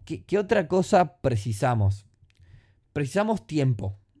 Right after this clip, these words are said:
Y acá, si estuviese escribiendo, eh, este tiempo, iría tiempo en mayúscula.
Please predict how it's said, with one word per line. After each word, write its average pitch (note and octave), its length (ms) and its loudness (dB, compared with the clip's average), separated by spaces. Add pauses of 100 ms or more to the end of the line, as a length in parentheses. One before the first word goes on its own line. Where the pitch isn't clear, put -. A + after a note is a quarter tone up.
(440)
Y B2 140 -4
acá, G3+ 560 2
si - 180 -8
estuviese D3 320 -4
escribiendo, D3 760 0
eh, A#2+ 260 -4
este A#2+ 260 -4
tiempo, D3+ 560 2
iría C3+ 520 -2
tiempo D#3+ 500 -2
en A#2 120 -2
mayúscula. G#2 760 -2